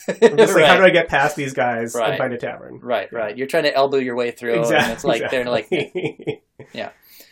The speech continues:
Speaker 1: The crowd now blocks the other man from retreat and forces him to engage with the crudely dressed man.
Speaker 2: Hmm.
Speaker 1: The one in the blue-gray work clothes shouts in a booming voice, using everyday words that anyone could understand,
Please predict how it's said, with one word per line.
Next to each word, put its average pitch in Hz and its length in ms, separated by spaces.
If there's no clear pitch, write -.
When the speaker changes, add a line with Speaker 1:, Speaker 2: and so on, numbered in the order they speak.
Speaker 1:
The 143 100
crowd 190 340
now 151 220
blocks 127 680
the 127 200
other 135 260
man 113 380
from 104 340
retreat 110 480
and 110 140
forces 143 380
him 110 140
to 117 140
engage 107 640
with - 320
the 104 100
crudely - 440
dressed - 320
man. - 220
Speaker 2:
Hmm. 165 180
Speaker 1:
The 131 80
one 165 180
in 151 80
the 139 80
blue-gray 127 720
work 120 340
clothes 120 380
shouts 147 360
in 123 80
a 113 60
booming 139 580
voice, 101 420
using 123 340
everyday 151 400
words 110 360
that 113 140
anyone 160 380
could - 180
understand, 107 580